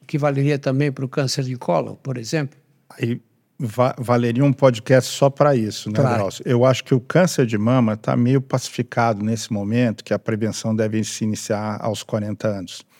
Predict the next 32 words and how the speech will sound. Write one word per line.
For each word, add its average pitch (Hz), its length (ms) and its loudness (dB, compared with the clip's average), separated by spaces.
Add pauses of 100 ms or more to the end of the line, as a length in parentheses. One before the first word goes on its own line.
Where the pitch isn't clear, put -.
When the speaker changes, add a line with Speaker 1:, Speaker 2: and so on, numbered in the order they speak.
(500)
Speaker 2:
Pra 113 80 -4
câncer 147 360 2
de 123 100 0
intestino, 120 540 2
há - 20 2
uma 113 180 2
proposta 113 680 0
que - 120 -8
nós, 113 540 0
ah, 104 480 -4
reduzamos 117 800 0
a, 98 460 -4
a 113 100 -8
idade 110 460 0
do 107 100 -8
início 110 460 0
da, 98 420 -6 (200)
do 110 100 -6
rastreamento 107 640 -2
pra 110 140 -2
quarenta 120 420 0
e 117 40 2
cinco 117 360 -2
anos, 123 180 -2 (240)
pra 240 120 0
pessoas 139 340 0
que - 100 -4
não 160 140 4
têm 147 160 0
caso 123 340 0
na 131 80 0
família. 120 440 -2